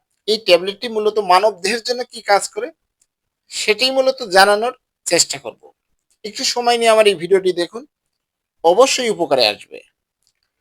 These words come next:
রোস্টাটিন পাঁচ মিলিগ্রাম। এর মধ্যে মূল উপাদান রয়েছে রসুভাস্টাটিন পাঁচ মিলিগ্রাম। এক বক্সে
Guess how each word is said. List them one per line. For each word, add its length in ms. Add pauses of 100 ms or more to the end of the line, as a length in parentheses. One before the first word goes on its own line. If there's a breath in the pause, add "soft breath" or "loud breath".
(840)
রোস্টাটিন 640 (840)
পাঁচ 240 (140)
মিলিগ্রাম। 440 (1120)
এর 140
মধ্যে 320 (640)
মূল 220 (140)
উপাদান 380
রয়েছে 340 (2250)
রসুভাস্টাটিন 880 (880)
পাঁচ 200 (140)
মিলিগ্রাম। 400 (880)
এক 200
বক্সে 340